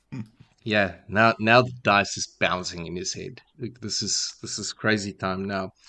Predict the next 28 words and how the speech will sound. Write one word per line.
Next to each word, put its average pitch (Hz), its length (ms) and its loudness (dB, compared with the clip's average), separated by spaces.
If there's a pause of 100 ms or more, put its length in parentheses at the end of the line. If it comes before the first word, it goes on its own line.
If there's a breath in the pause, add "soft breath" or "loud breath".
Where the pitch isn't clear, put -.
(400 loud breath)
Uh, 92 360 -2
she 123 560 -2 (320)
then 101 500 -2 (500 soft breath)
locks 123 280 2
the - 80 -8
door 101 520 -2 (440)
and 92 580 -4 (920)
then 95 260 -4
tells 95 420 -6
Mat, 92 280 -4 (600)
um, 85 540 -12 (720)
that, 92 440 -6
uh, 90 280 -6
you 98 160 -12
know, 92 120 -6
in 95 200 -12
her 92 260 -8
palace 87 260 -12
she'll - 180 -10
get 87 220 -12
away. 80 460 -8 (720 soft breath)
Mat 98 280 0
then 90 140 -4
decides, 90 380 -8
okay, 87 340 -8
cool. 90 300 -4
He's 107 240 -2
gonna 92 320 -4